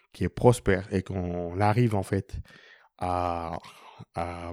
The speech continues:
à se créer, en fait, un empire, euh, industriel et, et commer-, et commercial, on arrive à faire, à créer des richesses. Et puis, le quatrième moyen, en fait, de créer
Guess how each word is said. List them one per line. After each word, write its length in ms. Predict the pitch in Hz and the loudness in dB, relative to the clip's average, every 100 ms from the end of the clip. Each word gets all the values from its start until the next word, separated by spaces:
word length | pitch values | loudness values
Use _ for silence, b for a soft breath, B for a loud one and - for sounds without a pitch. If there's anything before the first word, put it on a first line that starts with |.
| 92 - | -12 -8
à 260 | 90 92 | -6 -6
se 180 | - 104 | -4 -4
créer, 280 | - 120 117 | 2 4 4
en 60 | |
fait, 200 | 101 107 | 2 -2
un 120 | 95 92 | -2 -2
empire, 540 | 110 - 98 90 - b b b b b 101 | -2 -2 -4 -4 -12 b b b b b -4
euh, 120 | 95 | -4
industriel 600 | - 101 101 - - 98 101 98 | 2 2 4 0 4 6 6 4
et, 220 | - 95 | 0 -4
et 40 | |
commer-, 360 | - 90 90 90 | -2 -4 -2 -6
et 80 | - | -6
commercial, 580 | - 90 - - 208 - b b b b - | -6 -6 -8 -2 -2 -2 b b b b -6
on 100 | 95 | -2
arrive 220 | 95 98 | 0 -2
à 40 | 90 | -4
faire, 200 | - 82 | -4 -4
à 60 | |
créer 200 | 78 - | -2 -2
des 100 | 92 | 0
richesses. 360 | 90 - 101 - | 0 -2 -4 0
Et 120 | 104 | -2
puis, 300 | - 139 170 B B B B | 2 2 2 B B B B
le 180 | - 101 | -2 0
quatrième 440 | - 135 - 127 110 | 4 4 10 10 12
moyen, 280 | 107 110 | 10 8
en 60 | 101 | 6
fait, 160 | - 98 | 4 2
de 100 | 92 | 2
créer 580 | - 123 120 113 101 | 6 8 10 8 6